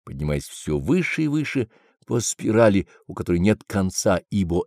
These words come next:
этот конец уходит в беспредельность и теряется в ней. Эволюция сущего конца не имеет,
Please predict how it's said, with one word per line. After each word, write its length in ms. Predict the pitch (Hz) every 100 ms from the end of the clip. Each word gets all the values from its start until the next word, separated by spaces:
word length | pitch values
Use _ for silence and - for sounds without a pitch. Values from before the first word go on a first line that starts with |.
| -
этот 300 | 90 87 -
конец 400 | 82 82 82 87
уходит 360 | - 82 78 - - -
в 80 |
беспредельность 960 | 67 73 - 71 64 110 117 107 - - - -
и 140 | 92
теряется 540 | - 85 78 76 -
в 40 | -
ней. 160 | 67 - _ _ _ _ _ _ _ _ _ _ _
Эволюция 880 | 92 98 107 143 208 - - 165 151
сущего 640 | - 175 185 - 156 147
конца 500 | 143 131 - 147 156
не 220 | 127 120
имеет, 500 | 113 135 95 -